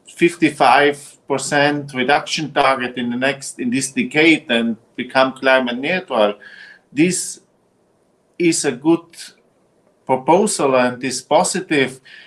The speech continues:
if this does not mean that the C O two emissions go out from Europe and will be somewhere else. Um, because if we,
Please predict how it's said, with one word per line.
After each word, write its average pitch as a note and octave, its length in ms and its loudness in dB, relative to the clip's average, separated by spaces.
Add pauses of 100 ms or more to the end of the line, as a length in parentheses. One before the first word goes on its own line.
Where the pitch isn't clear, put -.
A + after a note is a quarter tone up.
(120)
if D3 240 -4
this F#3 240 -2
does D3+ 320 2
not C#3 220 -2
mean E3 260 0
that C#3+ 180 -2
the C#3 100 -8
C D3 220 -4
O C3+ 120 2
two D#3+ 260 -6
emissions C#3+ 540 -4
go C#3 200 2
out C3+ 300 4
from C3+ 180 -12
Europe E3 400 -4
and B2 180 -4
will C3 160 -10
be C3+ 180 -4
somewhere C3 420 -4
else. - 500 -2 (760)
Um, B2 520 2
because C#3 420 -8
if C#3+ 140 -10
we, C#3+ 200 -2